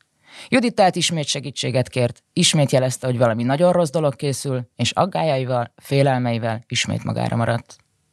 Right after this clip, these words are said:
A gyermek elhelyezésről hosszú ideig nem született döntés, és Judit egyre kevesebbet látta a gyereket. Lányuk kollégiumba költözött Győrben, a kisfiú pedig Jánoshoz került.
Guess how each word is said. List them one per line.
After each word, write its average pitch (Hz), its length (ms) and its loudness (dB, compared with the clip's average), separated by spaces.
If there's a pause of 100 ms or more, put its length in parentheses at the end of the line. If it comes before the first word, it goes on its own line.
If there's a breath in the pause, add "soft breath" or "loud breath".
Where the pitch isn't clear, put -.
A - 20 -4
gyermek 190 300 4
elhelyezésről 139 680 0
hosszú 127 320 -6
ideig 120 240 -2
nem 120 120 -6
született 117 420 -2
döntés, 117 600 -2
és - 200 0
Judit 180 260 2
egyre 139 180 0
kevesebbet 123 520 -8
látta 120 260 -2
a 127 40 0
gyereket. 120 540 -4 (500 loud breath)
Lányuk 175 300 2
kollégiumba 143 540 -2
költözött 117 500 -8
Győrben, 160 500 2 (260 soft breath)
a - 80 -8
kisfiú 160 360 -2
pedig 135 220 -6
Jánoshoz 117 520 -4
került. 113 420 -6